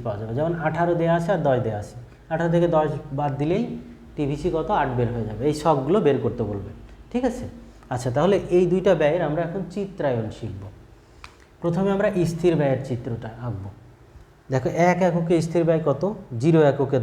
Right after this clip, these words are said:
দশ, এক এককে দশ, দুই এককেও দশ, তিন এককেও দশ, চার এককেও দশ, পাঁচ, ছয়, সাত,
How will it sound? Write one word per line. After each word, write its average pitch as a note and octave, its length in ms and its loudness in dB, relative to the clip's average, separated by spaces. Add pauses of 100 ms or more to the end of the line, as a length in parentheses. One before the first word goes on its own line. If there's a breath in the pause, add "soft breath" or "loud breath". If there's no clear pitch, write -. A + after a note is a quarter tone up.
দশ, E3+ 180 4 (960)
এক C#3+ 280 0
এককে C#3 260 2 (140)
দশ, D#3+ 180 4 (680)
দুই D#3+ 140 0 (120)
এককেও B2+ 380 0 (140)
দশ, F#3 180 2 (1700)
তিন F#3 160 2 (100)
এককেও B2+ 380 2 (120)
দশ, D#3+ 220 4 (680)
চার C#3 220 4
এককেও B2+ 400 0
দশ, B2 140 2 (140)
পাঁচ, A#2+ 240 2 (140)
ছয়, B2 320 -4 (100)
সাত, D#3 220 -2